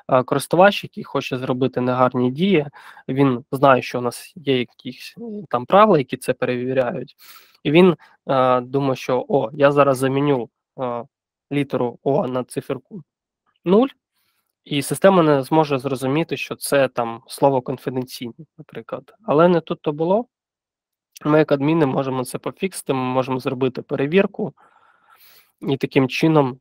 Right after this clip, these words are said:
а, навіть якщо там буде, м, інша літера, інша цифра і так далі, а, ми можемо знайти це регуля-, за допомогою цього регуля-, регулярного виразу, цей документ,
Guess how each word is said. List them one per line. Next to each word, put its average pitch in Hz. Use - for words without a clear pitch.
а, 123
навіть 131
якщо -
там 120
буде, 117
м, 135
інша 151
літера, 135
інша 143
цифра -
і 127
так 131
далі, 127
а, 127
ми 143
можемо 135
знайти 120
це 127
регуля-, 120
за 139
допомогою 135
цього -
регуля-, 123
регулярного 127
виразу, 156
цей 139
документ, 160